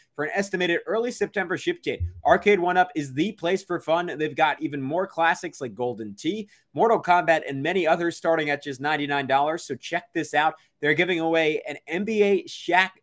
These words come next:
N B A Jam Shaq edition to a Locked On listener, hopefully a Locked On Knicks listener. So enter for a chance to win a game console for your man cave at arcade one up dot com slash locked on. That's arcade, the number one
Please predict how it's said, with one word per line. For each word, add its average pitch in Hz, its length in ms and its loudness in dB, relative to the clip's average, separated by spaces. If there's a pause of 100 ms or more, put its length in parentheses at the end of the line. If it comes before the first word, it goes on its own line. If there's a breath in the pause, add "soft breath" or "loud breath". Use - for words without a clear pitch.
(140)
N 175 100 0
B 185 140 2
A 175 60 4
Jam 165 260 -2
Shaq 156 380 0
edition 147 480 -6 (220)
to 147 120 -2
a - 0 -
Locked 160 300 4
On 147 160 -2
listener, 143 320 -6
hopefully 135 460 -8
a - 80 -10
Locked 127 280 -6
On 123 160 -8
Knicks 143 240 -6
listener. 139 320 -6
So 135 160 -6 (120)
enter 175 280 -2
for 160 140 -4
a 156 80 0
chance 147 380 -4
to 131 100 -4
win 160 340 -2 (220 soft breath)
a 131 80 -2
game 165 320 0
console 165 560 -2
for 202 240 2
your 214 200 2
man 170 340 0
cave 175 300 -4
at 151 220 2
arcade 165 400 2
one 143 200 0
up 151 140 2
dot 139 220 2
com 143 220 0
slash 120 240 -4
locked 123 240 2
on. 131 160 4 (260 soft breath)
That's 107 140 -12
arcade, 143 500 4
the 117 80 -6
number 113 300 -4
one 190 320 0